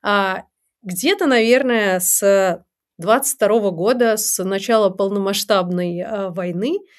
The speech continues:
иностранные журналисты буквально задалбывают вопросом и меня, и я думаю, что, может быть, и тебе тоже периодически перепадает, действительно ли люди в России поддерживают Путина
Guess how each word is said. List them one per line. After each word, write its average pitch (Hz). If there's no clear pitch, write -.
иностранные 220
журналисты 190
буквально 208
задалбывают 196
вопросом 190
и 220
меня, 233
и 240
я 330
думаю, 220
что, 196
может 196
быть, 165
и 170
тебе 180
тоже 262
периодически 214
перепадает, 185
действительно 196
ли 165
люди 247
в 190
России 196
поддерживают 185
Путина 185